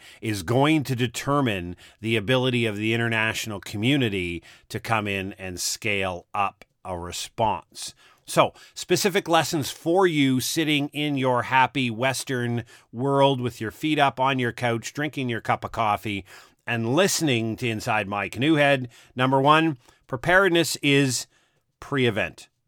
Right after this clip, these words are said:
Your ability to respond is founded on the decisions you make in calm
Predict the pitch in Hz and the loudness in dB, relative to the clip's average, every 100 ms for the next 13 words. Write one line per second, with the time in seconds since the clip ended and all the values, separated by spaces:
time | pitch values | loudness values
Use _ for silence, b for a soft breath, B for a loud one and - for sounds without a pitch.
0 | _ _ _ _ 110 120 127 107 87 160 | _ _ _ _ -4 2 2 2 2 2
1 | 185 190 185 185 139 - 139 120 107 - | 4 4 2 -2 -6 -4 -2 -2 -2 -4
2 | - - 143 143 139 139 143 127 b b | -2 0 4 6 6 6 2 -2 b b
3 | b - 101 - - 135 135 139 139 139 | b -14 -12 -12 0 2 4 2 2 0
4 | 131 110 110 104 90 98 - - 147 123 | -2 -6 -6 -6 -6 -8 -6 -2 0 2
5 | 139 131 104 104 104 117 127 120 - _ | 0 0 -2 -4 0 2 2 0 -10 _
6 | _ - 101 87 - 131 123 123 120 113 | _ -14 -14 -12 -8 0 4 4 4 2